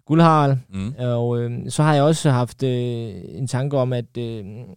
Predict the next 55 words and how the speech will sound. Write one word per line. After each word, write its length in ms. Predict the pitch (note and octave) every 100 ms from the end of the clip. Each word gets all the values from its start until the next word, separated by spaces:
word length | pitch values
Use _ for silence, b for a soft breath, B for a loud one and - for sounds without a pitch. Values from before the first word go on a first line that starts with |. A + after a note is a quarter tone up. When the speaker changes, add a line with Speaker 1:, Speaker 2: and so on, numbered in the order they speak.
| -
Speaker 1:
jeg 120 | C#3
havde 100 | D3+
også 100 | E3+
en 40 | F3+
anden 240 | G3 G3+
bog 160 | E3+ D3+
med, 100 | D3
som 120 | D#3
ikke 100 | E3+
havde 100 | D#3
noget 100 | E3
med 80 | D#3+
fodbold 180 | F#3+
at 60 | D#3
gøre, 280 | C3 C3+ C#3
og 100 | C3
det 100 | C#3+
er 40 | D3
den, 80 |
der 60 | C#3+
hedder 180 | C3+ C#3
Min 180 | C#3 C3
geniale 360 | C3+ C#3 D3 C3+ C#3
ve-, 200 | - C3+
veninde 360 | C#3 D3+ F3+ C#3 _ -
af 200 | B2 A#2+
Elena 300 | B2+ B2+ B2+
Ferrante, 460 | B2 B2+ C#3+ E3 B2+ b b
Speaker 2:
Ja. 140 | A#2 G2+
Speaker 1:
som 160 | - C#3
er 100 | C3
sådan 140 | C3
en 40 | D3+
ny 200 | E3+ D#3
klassiker, 400 | - C3 B2 B2
kan 120 | A2+ B2
man 120 | A#2
sige, 400 | - B2+ B2+ A#2 A2+ A2+ A2+
øh, 60 |
som, 300 | A2+ B2 A#2+
øh, 220 | A#2+ A#2 A#2
også 140 | C#3
er 40 |
blevet 320 | B2+ A#2+ A#2+ A2 -
filmatiseret 500 | B2 A2+ A2 C3 B2+
på 240 | B2 A#2
H 60 | A#2 -
B 60 | A#2+
O 200 | A#2+ C3
og 80 | B2
sådan 120 | B2
noget, 220 | A#2+ B2+
som 120 | A#2
en 60 | A2+
serie. 400 | - C3 B2